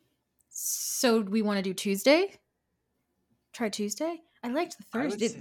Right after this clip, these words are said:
Speaker 1: Did they say Thursday again? Did they say that?
Speaker 2: Thursday. I would think maybe Wednesday. Let's do Wednesday. So it's, like, maybe,
Speaker 1: Okay.
Speaker 2: maybe, like, if you're really waiting for that, your good podcast, you can kinda catch us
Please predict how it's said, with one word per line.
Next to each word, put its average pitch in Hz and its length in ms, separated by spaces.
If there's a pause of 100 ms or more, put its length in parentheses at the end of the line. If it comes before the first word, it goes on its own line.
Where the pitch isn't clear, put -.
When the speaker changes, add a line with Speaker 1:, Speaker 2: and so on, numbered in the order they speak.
Speaker 1:
Did 233 140
they 285 80
say 294 160
Thursday 254 420
again? 392 240 (320)
Did 247 120
they 302 60
say 294 160
that? 339 140 (960)
Speaker 2:
Thursday. 113 600 (120)
I 139 120
would 208 140
think 254 200
maybe 151 240 (120)
Wednesday. 151 760
Let's 135 160
do 233 140
Wednesday. 151 500
So 147 180
it's, 139 120
like, 123 180
maybe, 127 460 (920)
Speaker 1:
Okay. 254 140
Speaker 2:
maybe, 131 260
like, 117 180 (300)
if - 180
you're 107 120
really 110 220
waiting 104 260
for 107 120
that, 98 220 (360)
your 107 300 (100)
good 104 220
podcast, 123 500
you 107 60
can - 100
kinda 101 200
catch - 280
us 104 300